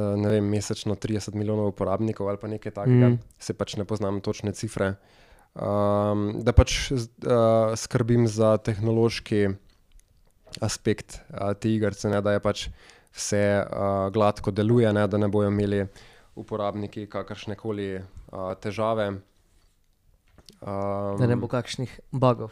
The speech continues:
Speaker 2: ali po slovensko hroščev.
Speaker 1: Tako, tako, hroščev, saj se dobro
Speaker 2: <laughs> Napak,
Speaker 1: naučil te,
Speaker 2: napak, da.
Speaker 1: ker meni je zmeraj problem, a, po slovensko te,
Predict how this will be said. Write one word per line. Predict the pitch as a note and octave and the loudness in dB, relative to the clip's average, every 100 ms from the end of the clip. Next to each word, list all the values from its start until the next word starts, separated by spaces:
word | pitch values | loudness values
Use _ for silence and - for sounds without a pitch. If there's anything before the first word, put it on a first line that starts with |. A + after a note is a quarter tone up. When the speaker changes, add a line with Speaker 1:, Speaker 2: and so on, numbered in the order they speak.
| - | -12
Speaker 2:
ali | - - | -12 -12
po | - | -12
slovensko | A#2 B2+ B2 - - | -6 -2 0 -2 -2
hroščev. | C3+ A#2 - - A#2+ - | 2 2 0 -4 -4 -6
Speaker 1:
Tako, | A#2+ A#2+ | -6 -2
tako, | G#2+ G#3+ A2+ | 6 8 8
hroščev, | C3 C3+ F3 B2+ | 8 8 6 2
saj | - C3+ | 0 0
se | C#3 | 6
dobro | D3 C3+ | 6 8
Speaker 2:
<laughs> | |
Napak, | C3 C3 | 10 10
Speaker 1:
naučil | A2 B2+ | 8 8
te, | B2 | 10
Speaker 2:
napak, | B2 A#2 G#2 | 10 8 6
da. | A2 A2 A#2 | 4 2 0
Speaker 1:
ker | B2+ D3 C#3+ | 2 6 10
meni | D#3+ D#3 | 10 10
je | |
zmeraj | C3 D#3 D#3 - | 10 10 8 6
problem, | - C#3 C#3 D3 C#3 | 2 4 8 8 8
a, | C3 B2+ B2+ | 6 6 6
po | B2+ | 2
slovensko | A#2+ C3+ C3 B2+ - B2+ A2+ | 2 4 6 4 2 0 2
te, | B2 A#2 | 2 2